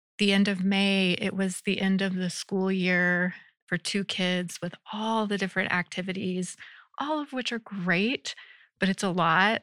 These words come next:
Like, the end of year recitals and field day. And so on the one hand, I'm grateful to get to participate in that kind of thing with my kids' life, but it does take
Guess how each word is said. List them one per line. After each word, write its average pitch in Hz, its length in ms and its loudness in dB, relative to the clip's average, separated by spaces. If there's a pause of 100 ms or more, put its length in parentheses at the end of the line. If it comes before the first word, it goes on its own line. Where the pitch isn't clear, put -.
Like, 175 220 -6
the 175 220 -2 (400)
end 185 180 0
of 185 100 -6
year 170 160 -2
recitals 226 1040 -2
and 202 220 -4
field 233 400 -4
day. 202 640 -4
And - 260 -4 (600)
so - 160 -4
on 214 60 2
the 208 80 2
one 214 160 4
hand, 214 200 4
I'm 180 220 0 (140)
grateful 180 500 0
to 196 140 -6
get 185 180 -4
to 190 80 -4
participate 196 720 -4
in 180 100 -2
that - 120 -4
kind 180 140 0
of 180 100 -2
thing 185 320 -2 (280)
with 190 140 -4
my 180 120 0
kids' 180 320 -6
life, 214 300 0
but 185 300 2 (160)
it 196 240 -2
does 180 400 0
take - 460 -4